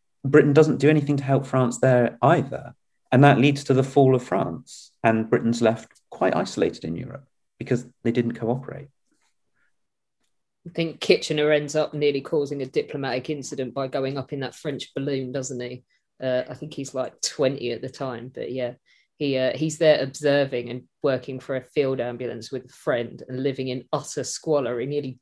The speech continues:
Speaker 2: dies. The conditions are so bad, uh, that someone asked him if he wants a ride in a French military balloon, and 'cause he's a serving British officer. <laughs> That's why they give him a campaign medal in nineteen thirteen, because by then, obviously,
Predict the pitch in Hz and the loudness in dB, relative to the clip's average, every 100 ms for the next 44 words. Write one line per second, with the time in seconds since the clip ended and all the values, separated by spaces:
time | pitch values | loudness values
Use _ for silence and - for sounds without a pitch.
0 | - 139 120 110 120 - 123 139 127 139 | -2 2 2 2 -6 -10 -10 -8 -8 -6
1 | 123 120 127 131 123 131 120 101 107 - | -8 -10 -6 -4 -2 -2 -2 -4 -6 -14
2 | - - - 127 117 - 143 - - 151 | -12 -12 -6 -4 -4 -2 -2 0 2 2
3 | 147 139 139 139 143 131 143 139 131 - | 2 0 0 -2 -6 -6 -4 -2 -4 -6
4 | - 139 131 135 151 147 139 123 127 127 | -8 -4 -4 -4 0 2 4 2 -2 -6
5 | - 143 127 - 143 131 - 139 131 135 | -4 -4 -4 -6 -4 -4 -4 -4 -4 -2
6 | 131 135 117 123 123 123 - 139 131 127 | -2 -2 -4 -6 -8 -8 -6 -4 -4 -6
7 | - 143 131 131 127 139 135 127 135 131 | -4 -2 -2 -4 -6 -8 -8 -8 -8 -8
8 | 139 - 117 127 - - - - - 175 | -12 -14 -16 -14 -14 -14 -16 -20 4 6
9 | - 226 214 214 180 190 180 175 156 - | 6 8 8 8 6 2 0 2 0 2
10 | 165 170 160 180 190 147 123 127 131 139 | 2 2 2 0 0 -2 -2 -4 -4 -4
11 | 143 139 143 139 143 139 131 160 127 123 | -6 -6 -10 -8 -4 -4 0 0 0 -4
12 | 143 - 165 135 123 123 - - - 151 | -8 4 6 6 4 -2 -16 -6 4 6
13 | 147 156 131 143 139 127 - 135 131 123 | 8 6 6 2 -4 -8 -6 -4 -2 -6